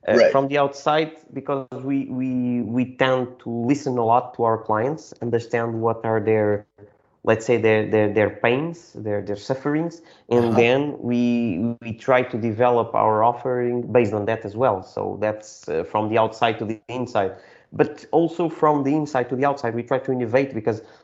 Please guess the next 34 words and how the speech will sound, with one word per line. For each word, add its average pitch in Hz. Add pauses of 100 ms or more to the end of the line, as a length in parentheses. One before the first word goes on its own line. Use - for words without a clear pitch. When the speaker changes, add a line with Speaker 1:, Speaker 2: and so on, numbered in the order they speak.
(240)
Speaker 1:
uh, -
uh, 123
uh, 117
we, 95
we, 123
we 127
try 185
to 190
understand 151
what 131
we're 123
doing, 117 (460)
where 180
is 170
the 151
world, 143
let's 120
say, 139
in 131
this 120
area 120
of 104
expertise, 107
uh, 101
of 101
cybersecurity, 113 (240)
what -
will 185
be 156
the 143
future, 156
where 135
we're 156 (200)
heading, 131